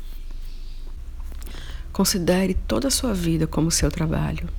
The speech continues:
não só um aspecto. Verifique qual área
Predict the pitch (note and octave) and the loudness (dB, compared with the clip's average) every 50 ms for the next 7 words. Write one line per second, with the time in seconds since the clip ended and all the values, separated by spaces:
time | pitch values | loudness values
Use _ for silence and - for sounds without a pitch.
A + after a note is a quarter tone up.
0 | - - - - F3+ E3+ F3+ F#3 - - D#3+ D#3+ D#3 D3+ D#3 - - - D#3 C#3+ | -4 -4 0 2 2 2 4 2 2 2 2 2 2 2 2 0 0 0 0 0
1 | C#3+ - - - - - - - - - - - - - - - - - - - | 0 -2 -6 -6 -6 -6 -6 -6 -8 -8 -6 -6 -6 -6 -6 -6 -6 -4 -4 -4
2 | - - E3+ F3 F3 F3 - - G3+ G3 - - - - - G#3+ G#3+ B3 B3+ A#3+ | 4 6 6 8 8 6 4 2 2 2 2 -2 -4 0 2 4 4 6 6 6
3 | G3 E3+ E3 E3 D#3+ D#3+ D#3+ E3 D#3+ | 6 6 4 4 4 2 2 2 0